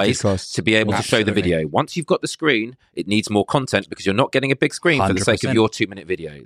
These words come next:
Speaker 1: Then we need to think about where's the D J gonna go so he's not standing in front of your screen. I mean, there are any number of connotations that right at the beginning
Speaker 2: Yeah.
Speaker 1: or through the client's mindset of h-, what they think they wanna do. And again, this goes back to the fact that they may have been to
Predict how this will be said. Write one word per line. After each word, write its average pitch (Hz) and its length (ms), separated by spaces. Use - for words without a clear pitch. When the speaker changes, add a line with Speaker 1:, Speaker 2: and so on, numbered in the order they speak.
Speaker 1:
Then 135 300
we 104 60
need 98 140
to - 80
think 101 200
about 95 380
where's 85 260
the - 80
D 107 200
J 87 140
gonna 87 200
go 101 160
so - 80
he's 104 100
not 110 140
standing 135 260
in 147 60
front 202 240
of 87 100
your 82 140
screen. 85 240
I 104 60
mean, 135 120
there 139 80
are 143 140
any 165 180
number 160 240
of 135 100
connotations 120 640
that 98 140
right 117 400
at - 60
the 92 80
beginning 92 520
Speaker 2:
Yeah. 104 80
Speaker 1:
or 95 100
through 127 360
the 95 80
client's 143 640
mindset 104 440
of 87 180
h-, - 60
what 110 320
they 110 140
think 107 200
they 104 80
wanna 101 160
do. 107 200
And 127 80
again, 139 320
this 180 180
goes 160 180
back - 300
to 104 100
the 101 60
fact - 220
that 82 120
they 127 160
may 127 240
have 117 240
been 104 240
to 90 300